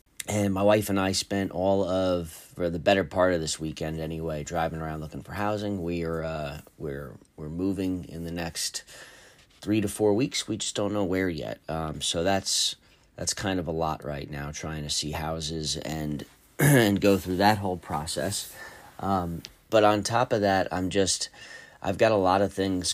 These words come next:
culminating all at the same time, and, um, and I, I'm starting to get that, uh, overwhelmed feeling like I'm falling behind.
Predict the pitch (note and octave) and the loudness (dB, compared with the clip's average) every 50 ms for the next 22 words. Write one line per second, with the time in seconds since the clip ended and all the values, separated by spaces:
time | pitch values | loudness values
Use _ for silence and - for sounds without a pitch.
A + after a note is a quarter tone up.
0 | - - - - G2+ G2 G2 G2+ G2+ G2+ G2+ G2+ G#2 G2+ G#2 G#2 G#2+ G2+ G2+ G2+ | -6 -6 -4 0 0 0 0 0 0 0 0 0 0 0 -2 -2 -4 -6 -8 -14
1 | - _ _ _ _ _ _ _ _ _ _ _ _ _ _ _ - - - - | -20 _ _ _ _ _ _ _ _ _ _ _ _ _ _ _ -20 -20 -20 -20
2 | - - - - - A2 A2 G#2+ G#2+ G2 - - - - - G2 G2 G2 F#2+ G2 | -20 -18 -16 -6 0 2 4 4 4 2 0 2 2 4 4 4 2 0 0 -2
3 | - F#2+ F2+ G2 G#2+ A2 A2 - - F#2+ F#2+ F#2+ F#2 F#2 F2 F#2 F2+ F2 E2+ E2 | -4 -4 -2 -2 -2 -4 -6 -6 -4 -2 0 0 0 0 2 0 0 0 0 -2
4 | E2 D#2+ - - _ _ _ _ _ _ _ - F2+ F2+ F2 F2 E2+ - - - | -4 -6 -10 -12 _ _ _ _ _ _ _ -8 -4 -2 -2 -2 -2 -2 -4 -6
5 | D#2 E2 E2+ D2+ C#2 - _ _ _ - - - - - A2+ G2+ G2 G2 F#2+ F#2+ | -6 -6 -6 -6 -10 -16 _ _ _ -10 -8 -6 0 4 4 6 6 4 2 0
6 | F#2 E2+ F#2+ F#2 E2+ - - F2+ E2+ E2 D#2+ D2+ - - - - - - D2 C#2+ | 0 -2 -2 -4 -4 -4 -2 0 0 0 0 -4 -6 -12 -20 -16 -12 -10 -8 -8
7 | C2+ C2 B1 A1+ G1+ G1+ - - - F2+ G2 G2 F#2+ F#2+ F#2 F#2+ F#2 F#2 F#2+ G2 | -8 -8 -8 -10 -10 -12 -10 -4 -2 0 0 0 2 0 2 2 2 2 0 -2
8 | F2 - - G2+ G2+ G#2 A#2 B2 B2 A#2+ A2 F#2 F2 E2+ E2 D#2 - - F#2+ F#2 | -2 -4 -4 -4 -4 -2 -2 -4 -4 -2 -4 -4 -4 -6 -8 -6 -2 0 0 0
9 | F#2 F#2+ F#2+ F2+ E2 F2 E2+ E2 F2 F2 F2+ G#2 A#2 B2+ B2 | 0 0 -2 -4 -4 -6 -6 -6 -6 -6 -6 -6 -6 -8 -8